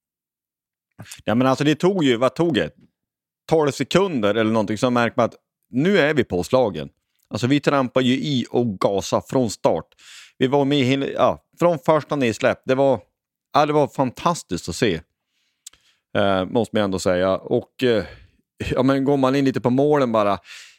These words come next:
Ett noll, Mustonen och, ja, men det avslutet kanske Williamson vill ha ändå.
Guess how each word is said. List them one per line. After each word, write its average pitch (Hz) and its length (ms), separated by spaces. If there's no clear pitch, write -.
Ett 143 300
noll, 120 400
Mustonen 123 680
och, 123 300
ja, 120 120
men 123 220
det 151 120
avslutet 143 520
kanske 113 280
Williamson 107 460
vill 104 140
ha 95 320
ändå. 76 320